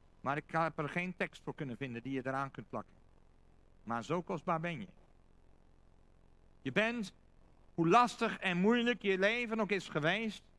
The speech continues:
wat je in je leven ook hebt uitgevreten, een waardevol, geliefd kind van God.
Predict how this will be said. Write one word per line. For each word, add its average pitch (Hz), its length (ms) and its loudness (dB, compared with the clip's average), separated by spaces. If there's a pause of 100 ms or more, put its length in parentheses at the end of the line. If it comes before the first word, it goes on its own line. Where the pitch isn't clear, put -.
(1700)
wat 226 300 6
je 262 80 0
in 262 60 -2
je 262 160 0
leven 247 320 0
ook 254 120 0
hebt 247 120 2
uitgevreten, 156 880 -2 (1600)
een 123 180 -8
waardevol, 208 680 4
geliefd 170 400 -2
kind 190 280 -4
van 180 160 -4
God. - 220 -8